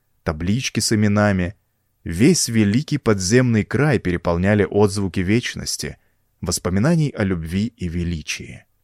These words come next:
Долго можно было бродить здесь, внимая чудесам и тайнам,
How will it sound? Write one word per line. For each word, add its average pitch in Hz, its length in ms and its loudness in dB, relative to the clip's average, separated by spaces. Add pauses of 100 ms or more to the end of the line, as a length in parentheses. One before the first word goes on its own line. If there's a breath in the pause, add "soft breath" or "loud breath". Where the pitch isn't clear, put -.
(760)
Долго 110 560 6
можно 107 300 4
было 101 220 4
бродить 92 460 0
здесь, 85 380 -4 (260)
внимая 92 460 2
чудесам 98 540 2
и - 20 0
тайнам, 92 600 2